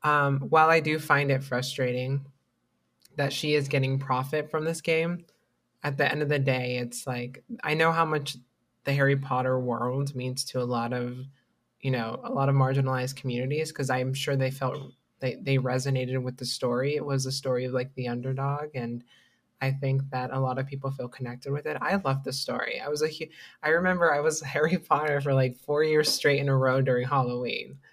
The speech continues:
'cause I, I had this little, like, cloak that had, like, the Gryffindor logo on it, and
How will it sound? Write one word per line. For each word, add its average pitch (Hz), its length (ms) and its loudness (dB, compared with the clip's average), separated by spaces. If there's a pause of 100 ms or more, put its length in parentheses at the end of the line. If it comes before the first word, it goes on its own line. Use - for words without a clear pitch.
(280)
'cause 147 160 0
I, 147 140 4
I 143 140 2
had 147 260 6
this 156 160 6
little, 147 220 4
like, 127 280 0
cloak 135 460 -2
that 123 80 0
had, 131 320 0
like, 127 240 -4
the 139 80 0
Gryffindor 131 560 2
logo 123 300 -4
on 254 200 -6
it, 269 100 -8 (120)
and 139 160 -8